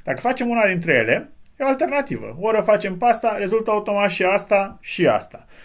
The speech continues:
Ori o facem pe asta, rezultă automat și asta și asta. Și așa mai departe. Adică,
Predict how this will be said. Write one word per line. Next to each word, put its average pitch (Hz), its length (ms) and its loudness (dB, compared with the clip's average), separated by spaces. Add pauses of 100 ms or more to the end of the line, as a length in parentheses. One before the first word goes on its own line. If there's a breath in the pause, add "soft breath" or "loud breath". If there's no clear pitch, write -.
(160 loud breath)
Ori 196 220 2
o 180 40 0
facem 175 400 -2
pe 226 80 0
asta, 202 400 0
rezultă 196 320 -2
automat 180 420 0
și 175 120 -4
asta 170 480 0
și - 240 2
asta. - 320 4 (220)
Și - 80 -16
așa 247 120 -4
mai 214 140 2
departe. 147 360 -2
Adică, 135 360 -4